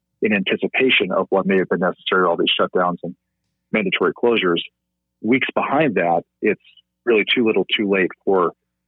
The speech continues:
a great many businesses that have closed permanently and many others who are right now on life support.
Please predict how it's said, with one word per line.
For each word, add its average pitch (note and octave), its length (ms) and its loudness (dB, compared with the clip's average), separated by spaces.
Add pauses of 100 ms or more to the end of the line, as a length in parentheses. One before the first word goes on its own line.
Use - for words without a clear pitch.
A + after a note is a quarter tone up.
(180)
a G#2+ 40 -2
great A#2 200 2
many G#2 160 0
businesses F#2+ 480 -2
that G2 80 2
have F#2 100 0 (160)
closed G#2 260 2
permanently A#2 500 2
and F#2+ 100 0
many G2 200 2
others F2+ 320 2
who F2+ 120 0
are F2 160 0 (280)
right G2 140 0
now F#2+ 140 0
on F2 100 -2
life G3 240 0
support. - 400 -2